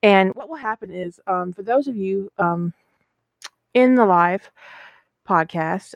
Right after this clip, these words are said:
uh, you put a question in the ask me sec-, um, um, ask me a question section, and I will look at it, and I will answer it, and I will delete it.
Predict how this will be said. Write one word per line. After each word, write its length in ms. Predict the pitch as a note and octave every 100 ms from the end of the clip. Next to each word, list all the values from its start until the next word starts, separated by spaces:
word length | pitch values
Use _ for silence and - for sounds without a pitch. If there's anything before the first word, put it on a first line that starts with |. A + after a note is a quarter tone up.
| -
uh, 340 | E3+ E3+ C#3 - - _ _ _ _ _ _ _ _ _ _ _ -
you 180 | G#3
put 120 | A3+ C#4
a 60 |
question 440 | C4+ G#3 - G#3 G3+
in 180 | G#3 G3
the 200 | G3 -
ask 200 | B3 -
me 80 | G#3+
sec-, 180 | G3 -
um, 240 | G3+ F3 -
um, 220 | F3 -
ask 260 | F#3 -
me 240 | G3+ G3+ G#3
a 60 | G3+
question 420 | G3+ F#3 - E3
section, 540 | - D#3 - E3 E3+ - - - - -
and 340 | F#3+ F3+ F3 -
I 160 | F3+
will 320 | F#3+ G#3+ G#3+ G#3+
look 160 | G#3+
at 140 | G#3 G3
it, 200 | G#3+ -
and 260 | G3+ F#3 F3+
I 80 | F3
will 120 | E3+
answer 360 | G3 G3+ G#3 G#3
it, 100 | -
and 100 | G3
I 120 | G3
will 100 | F#3
delete 320 | F3+ F#3 G3
it. 160 | E3+ -